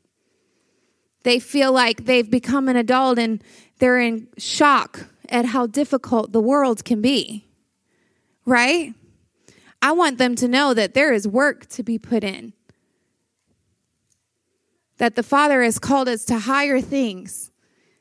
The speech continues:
but if that we don't submit them to the Lord, if that we don't bring them back to the Word, if we don't remind ourselves that we only have this privilege of calling ourselves sons and daughters of the King because of the cross,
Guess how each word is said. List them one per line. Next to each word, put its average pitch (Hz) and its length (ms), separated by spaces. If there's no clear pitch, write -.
but 254 140
if 233 180
that 254 200
we 311 140
don't 311 220
submit 277 480
them 254 220
to 262 120
the 240 140
Lord, 240 340
if 208 140
that 247 160
we 320 160
don't 320 200
bring 302 220
them 269 180
back 269 540
to 302 160
the 247 100
Word, 226 480
if 240 120
we 320 160
don't 349 180
remind 294 460
ourselves 262 480
that 233 160
we 330 160
only 359 400
have 247 300
this 254 220
privilege 226 460
of 220 120
calling 254 360
ourselves 233 600
sons 302 360
and 254 120
daughters 254 400
of 226 100
the 226 100
King 269 400
because 269 340
of 247 80
the 226 100
cross, 285 760